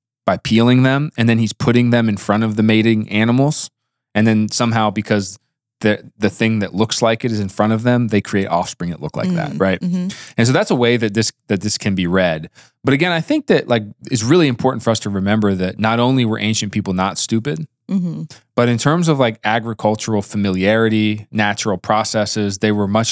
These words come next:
Speaker 1: smarter than we are.
Speaker 2: Yeah, for sure.
Speaker 1: Because, um, we're, like, alienated by technology,
Speaker 2: Mm-hmm.
Speaker 1: right? Like, we don't know how the soil works.
Speaker 2: Oh, yeah, no clue.
Speaker 1: Well, farmers in the ancient world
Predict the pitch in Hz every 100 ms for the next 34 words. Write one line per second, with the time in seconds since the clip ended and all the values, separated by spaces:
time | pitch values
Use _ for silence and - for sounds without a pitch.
0 | - - 101 107 101 87 85 98 107 -
1 | - - - 214 226 123 - 214 160 156
2 | - _ _ - 135 - 139 127 - -
3 | _ _ _ _ - 110 98 - - _
4 | _ _ 117 151 165 151 120 101 - _
5 | _ 110 117 107 101 92 90 - 87 104
6 | 95 - - - - 202 170 170 - 101
7 | 120 - 107 104 147 117 110 98 87 78
8 | - 73 - - 65 - - _ _ _
9 | - 190 156 156 123 151 160 - 165 _
10 | _ 113 98 - - 113 127 110 98 95
11 | 101 120 - 92 80